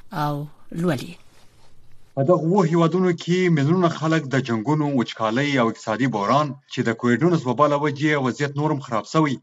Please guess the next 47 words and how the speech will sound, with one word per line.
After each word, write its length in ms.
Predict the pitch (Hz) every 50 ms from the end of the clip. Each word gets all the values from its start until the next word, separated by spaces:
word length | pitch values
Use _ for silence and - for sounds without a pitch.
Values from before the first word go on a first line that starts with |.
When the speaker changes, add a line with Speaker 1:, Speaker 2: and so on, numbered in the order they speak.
| _ _ _ -
Speaker 2:
خپل 200 | - - 139 135 120 104 117
ځان 220 | 147 160 185 185 180 165 -
او 40 | 120 110 - -
کورنیو 320 | 120 113 117 135 143 143 - 147
ته 40 | - 127
خواړه 240 | 101 104 113 120 113 98
نه 60 | 85 80
لري. 200 | 87 87 98 90 - _ _ _ _ _ _ _ _ _ _ 131
د 20 | 160 165 165 165
ملګرو 300 | 170 165 160 196 190 180
ملتونو 280 | 170 165 160 175 175 175 165
د 40 | 147
بشري 260 | 147 135 135 156 170 165 160
مرستو 240 | 160 156 - - 135
د 80 | 131 127
همکارۍ 340 | 123 117 - 131 131 143 147 139 -
سازمان 440 | 131 120 113 107 135 143 143 139 131
یا 80 | 120 110
اوچا 320 | 107 98 - - 139 139 - 131
دا 60 | 127 131
هم 100 | 151 151 139
وایي 220 | 147 147 147 135 117 - _ _
چې 80 | - 117
د 20 | 135 131
اوکراین 280 | 127 131 156 175 185 170
د 100 | 147 131
جنګ 120 | 156 160 151
د 60 | 127 127 123
اغیزو 220 | 120 156 160 151 156 156
له 40 | 156
وجې 180 | 160 151 147 151
اوس 140 | 139 143 135 135
دا 60 | 127 117 -
خطر 180 | 117 - 156 139 147
پیدا 160 | 151 139 127 135 160
شوی 220 | 160 160 151 131 - - _ _ -
چې 80 | - 131 123 127
میلیونونه 340 | 127 143 190 226 208 170 151 156
نور 100 | 156 147 131
انسانان 340 | 113 - 117 120 127 139 135 120 127
به 40 | 123 135
هم 120 | 147 123 87 - - _ _ _ _ _ _ 87
د 20 | 104 107
لوږې 240 | 113 127 120 - - -
سره 120 | - 98 98 101
مخ 100 | 107 - - -
شي. 120 | 113